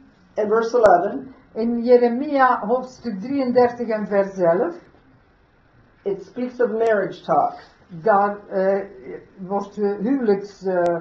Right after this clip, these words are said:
Speaker 2: eh, taal
Speaker 1: It
Speaker 2: gebruikt.
Speaker 1: says, "The voice of joy,"
Speaker 2: De, de stem van vreugde,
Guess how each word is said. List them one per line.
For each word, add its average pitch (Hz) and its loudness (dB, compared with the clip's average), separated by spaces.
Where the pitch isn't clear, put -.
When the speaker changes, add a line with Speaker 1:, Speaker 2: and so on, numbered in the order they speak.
Speaker 2:
eh, 170 -6
taal 175 2
Speaker 1:
It 185 -8
Speaker 2:
gebruikt. 165 0
Speaker 1:
says, 226 6
"The 170 -2
voice 220 2
of 262 -2
joy," 214 4
Speaker 2:
De, 202 -2
de 185 -2
stem 330 -4
van 233 -2
vreugde, 190 -2